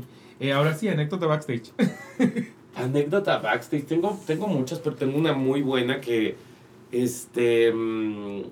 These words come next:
Speaker 2: estábamos dando función del Amor de las Luciérnagas.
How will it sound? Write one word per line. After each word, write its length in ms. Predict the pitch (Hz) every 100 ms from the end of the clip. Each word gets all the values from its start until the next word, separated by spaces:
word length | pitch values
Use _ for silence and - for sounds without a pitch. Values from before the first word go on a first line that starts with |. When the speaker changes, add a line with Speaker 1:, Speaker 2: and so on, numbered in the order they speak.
| - -
Speaker 2:
estábamos 520 | - 120 139 160 139
dando 240 | 123 127
función 360 | 139 127 117 117
del 120 | 127
Amor 220 | 117 110 113
de 60 |
las 140 | 110 101
Luciérnagas. 880 | 95 117 120 104 95 90 - -